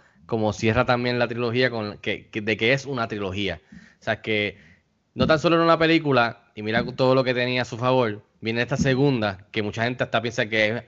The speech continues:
mejor que esta primera, y es debatible. Y después vienen y le dicen, no, es una trilogía, so, tienes una trilogía de The Godfather,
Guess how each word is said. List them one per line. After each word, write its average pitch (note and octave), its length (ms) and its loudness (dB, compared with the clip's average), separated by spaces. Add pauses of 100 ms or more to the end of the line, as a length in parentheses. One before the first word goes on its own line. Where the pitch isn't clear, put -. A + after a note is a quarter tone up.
(100)
mejor G#2+ 420 0
que - 80 -6
esta C#3 180 0
primera, G2 440 -4 (400)
y F#2+ 80 -4
es G2 80 -2
debatible. G#2 580 0 (760)
Y C3 160 2
después A#2+ 340 2
vienen C#3 340 -2
y C#3 120 -4
le C#3 40 0
dicen, C3+ 340 0
no, C3+ 200 -2
es B2 80 -2
una C#3+ 240 -2
trilogía, C3+ 520 2
so, G2+ 200 -6
tienes A2+ 180 -2
una C#3+ 220 0
trilogía B2 540 2
de B2 120 4
The G#2+ 80 2
Godfather, F#2+ 640 -4